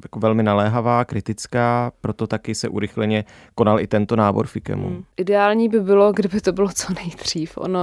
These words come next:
Speaker 2: eh, rodina Madlenky zmiňovala, myslím, před nějakou dobou nějakých šest týdnů.
Speaker 1: Takže jsou to
Speaker 2: Teď už
Speaker 1: týdny,
Speaker 2: to,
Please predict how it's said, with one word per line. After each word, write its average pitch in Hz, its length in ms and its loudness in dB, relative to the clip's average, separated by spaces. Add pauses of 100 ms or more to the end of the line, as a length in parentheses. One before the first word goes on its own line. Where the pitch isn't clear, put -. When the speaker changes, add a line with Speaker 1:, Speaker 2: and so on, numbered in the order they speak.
(140)
Speaker 2:
eh, 160 520 -4
rodina 175 320 -4
Madlenky 170 500 -6
zmiňovala, 165 600 -4
myslím, 160 420 -8
před 160 160 -6
nějakou 160 300 -8
dobou 170 220 -6
nějakých - 360 -10
šest - 260 -10
týdnů. 180 520 -8 (600)
Speaker 1:
Takže 123 220 -2
jsou 139 140 2
to 139 140 2
Speaker 2:
Teď 139 100 -2
už 135 40 2
Speaker 1:
týdny, 135 340 2
Speaker 2:
to, 135 120 -2